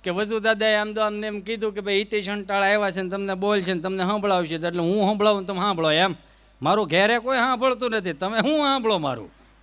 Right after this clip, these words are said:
આ તો તમારી અંદરની મજા પડી હોય કે મારે કંઈક જોતું છે, મારે કંઈક સાંભળવું છે. બાકી મારા કોઈ કર્મની તેવડ નથી કે તમને રાજી કરી શકું.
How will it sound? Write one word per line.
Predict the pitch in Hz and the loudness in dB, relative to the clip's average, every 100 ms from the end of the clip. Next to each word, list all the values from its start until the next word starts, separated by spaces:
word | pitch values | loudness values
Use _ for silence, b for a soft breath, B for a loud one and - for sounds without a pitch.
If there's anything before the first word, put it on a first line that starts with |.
| _ _ _ _ _ _ _ _ _ _ _ - | _ _ _ _ _ _ _ _ _ _ _ -10
આ | |
તો | - 233 | -2 0
તમારી | 220 202 233 254 | 2 4 4 4
અંદરની | 233 233 254 269 | 4 2 2 2
મજા | 262 247 254 254 | 0 0 4 4
પડી | 254 254 262 | 4 0 2
હોય | 247 208 131 92 - _ _ - | 4 4 2 -4 -16 _ _ -10
કે | 156 | -2
મારે | 160 220 220 | 2 4 2
કંઈક | 233 214 | -2 -2
જોતું | 196 233 247 226 | -2 -2 -4 -2
છે, | 226 | -2
મારે | 208 208 220 | 0 0 0
કંઈક | 214 202 | -2 -4
સાંભળવું | 185 214 226 226 226 | -4 -2 0 0 -2
છે. | 196 202 117 - _ _ _ _ _ _ _ _ _ | -2 -2 -4 -8 _ _ _ _ _ _ _ _ _
બાકી | 165 185 | -2 0
મારા | 202 190 220 | 2 4 4
કોઈ | 208 233 233 | 4 2 0
કર્મની | 233 240 247 240 | 0 -2 -2 -2
તેવડ | 220 247 247 | 0 2 2
નથી | 247 254 262 | 0 -4 -4
કે | 208 | -6
તમને | 254 254 240 | -6 -2 2
રાજી | 233 220 208 | 2 0 -4
કરી | 208 185 | -2 0
શકું. | 147 110 98 | -2 -6 -14